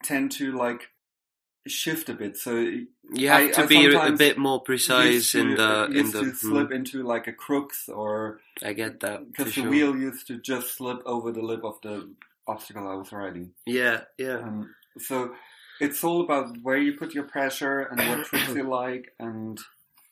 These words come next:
Speaker 2: What, what suits that preference.
Speaker 1: Yeah,
Speaker 2: Um,
Speaker 1: uh,
Speaker 2: I just, uh,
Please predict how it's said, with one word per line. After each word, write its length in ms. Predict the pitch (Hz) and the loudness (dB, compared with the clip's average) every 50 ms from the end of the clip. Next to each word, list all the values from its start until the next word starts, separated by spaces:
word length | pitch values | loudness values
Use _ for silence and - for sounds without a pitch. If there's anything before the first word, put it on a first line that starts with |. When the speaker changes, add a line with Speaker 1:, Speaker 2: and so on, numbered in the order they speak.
| _ _ _ _ - - - - _ _ _ _ - | _ _ _ _ -20 -18 -18 -20 _ _ _ _ -2
Speaker 2:
What, 380 | 143 143 139 135 135 - - - - - | 2 4 4 4 4 2 0 -8 -16 -14
what 460 | 101 123 131 135 131 127 104 - - _ _ _ _ _ _ - | -10 -6 -4 -2 -2 -2 -4 -6 -10 _ _ _ _ _ _ -2
suits 1000 | - - - - - - - - - 139 135 131 123 120 - - - - - - - - | 2 2 4 4 4 4 4 4 4 2 2 0 -2 -2 0 2 2 4 2 0 -2 -2
that 260 | 127 113 110 - - | -2 -2 -2 -2 -4
preference. 760 | 123 123 113 - - - 127 107 - - - - - - - - | -2 0 0 0 -2 -4 -6 -6 -6 -6 -6 -8 -6 -6 -6 -2
Speaker 1:
Yeah, 200 | 135 131 127 123 | 2 4 4 4
Speaker 2:
Um, 80 | 127 | 4
Speaker 1:
uh, 160 | 123 123 120 - - - - - _ _ _ _ _ - | 2 0 -2 -4 -10 -18 -20 -20 _ _ _ _ _ -6
Speaker 2:
I 140 | - 143 147 | -6 -4 -2
just, 460 | 143 143 147 143 - - - - - | 0 0 0 0 0 0 -2 -2 -4
uh, 120 | - 123 | -8 -10